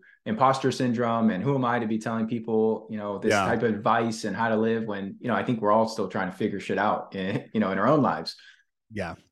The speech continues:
Speaker 2: Well, we're never, you know, there's never an end to figuring stuff out, right? You know?
Speaker 1: Exactly. Exactly.
Speaker 2: <laughs>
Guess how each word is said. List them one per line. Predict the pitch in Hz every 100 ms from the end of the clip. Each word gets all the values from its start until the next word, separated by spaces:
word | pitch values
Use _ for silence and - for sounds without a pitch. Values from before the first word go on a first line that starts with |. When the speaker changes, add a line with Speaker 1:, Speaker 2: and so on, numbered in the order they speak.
| -
Speaker 2:
Well, | 127 147 135
we're | 139
never, | 139 131 127 117
you | 135
know, | 120
there's | 113
never | 123 117
an | 101
end | 143
to | 147
figuring | 110 92 87
stuff | 87 80 -
out, | 58
right? | 82 135
You |
know? | 135 147 101 92
Speaker 1:
Exactly. | - -
Exactly. | 113 127 110 101 -
Speaker 2:
<laughs> | -